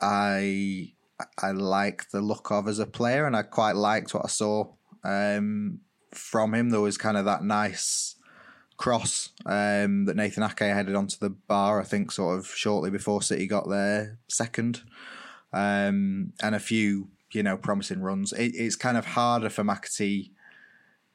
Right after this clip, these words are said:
um, to impress in that central midfield because it is a more demanding role. You know,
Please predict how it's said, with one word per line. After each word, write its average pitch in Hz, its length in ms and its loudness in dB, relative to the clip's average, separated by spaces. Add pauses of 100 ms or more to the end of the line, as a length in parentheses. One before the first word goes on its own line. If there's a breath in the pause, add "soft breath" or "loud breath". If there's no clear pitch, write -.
(140)
um, 92 800 0
to - 160 -2
impress 95 500 -2
in 104 400 0
that 90 380 0
central 95 440 -4
midfield 92 480 -2
because - 680 -4 (180)
it 95 120 -2
is 92 180 -4
a 95 60 0
more 92 420 -2 (160)
demanding 92 520 0
role. 92 280 0
You 90 100 -4
know, 87 240 -2